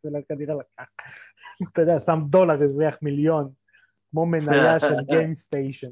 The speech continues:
Speaker 1: כזה.
Speaker 2: אה.
Speaker 1: <laughs> אז, אה, זהו, אנחנו, נשאר לנו לעבור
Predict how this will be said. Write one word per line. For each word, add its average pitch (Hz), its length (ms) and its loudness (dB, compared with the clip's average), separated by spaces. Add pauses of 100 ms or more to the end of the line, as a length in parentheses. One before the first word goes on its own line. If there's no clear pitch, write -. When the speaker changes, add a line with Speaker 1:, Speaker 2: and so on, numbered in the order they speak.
(120)
Speaker 1:
כזה. 120 220 -16 (720)
Speaker 2:
אה. 175 60 0 (1080)
Speaker 1:
<laughs> 214 60 -8 (1000)
אז, 143 320 -2
אה, 165 540 4 (120)
זהו, 220 360 0
אנחנו, 208 1400 -2
נשאר 190 260 -2
לנו 214 220 -2
לעבור 180 540 -2